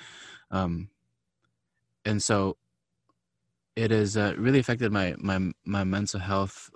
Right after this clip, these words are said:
in the past few years because that burnout has become really real, and I've, um, struggled with depression and depression episodes a lot because, um, of, I don't want to,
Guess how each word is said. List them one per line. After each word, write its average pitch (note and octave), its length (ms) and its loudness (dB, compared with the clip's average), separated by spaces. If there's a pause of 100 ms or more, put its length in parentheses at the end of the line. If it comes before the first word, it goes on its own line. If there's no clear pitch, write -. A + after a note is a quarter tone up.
(120)
in F#2 160 -6
the F2 80 -6
past - 400 -6
few F#2 120 -4
years F2 360 -4
because - 580 -8
that - 220 -6
burnout F2+ 340 -4
has F2+ 160 -8
become F2 320 -8
really F2 240 -6
real, F2 380 -4
and D#2+ 120 -4
I've, D#2 220 -10 (640)
um, E2+ 400 -4
struggled G2 440 0
with F#2 220 -4
depression F#2 540 -2
and F2+ 160 -2
depression F2 460 -6
episodes A2 680 -4
a G2+ 80 0
lot F#2 680 -4 (580)
because, G#2+ 960 0 (960)
um, F2+ 400 -2 (580)
of, F#2+ 540 -4 (340)
I A2+ 180 2
don't A2 340 0
want G#2 380 -4
to, G2+ 500 0